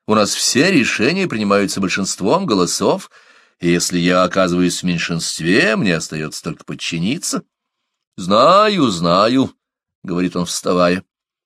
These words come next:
и, взглянув на часы, добавляет, «пора уже подумать о мессе». Я тоже встаю и сообщаю ему, что мы хотели бы получить взамен коровы,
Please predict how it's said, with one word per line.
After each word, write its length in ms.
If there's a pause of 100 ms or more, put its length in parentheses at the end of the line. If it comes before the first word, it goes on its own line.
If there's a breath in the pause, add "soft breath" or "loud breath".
(160)
и, 120
взглянув 420
на 100
часы, 320
добавляет, 540 (260 loud breath)
«пора 420
уже 200
подумать 560 (180 soft breath)
о 120
мессе». 680 (1600)
Я 180
тоже 340
встаю 480
и 140
сообщаю 800
ему, 220
что 260
мы 380 (480)
хотели 420
бы 280 (480)
получить 500
взамен 500
коровы, 720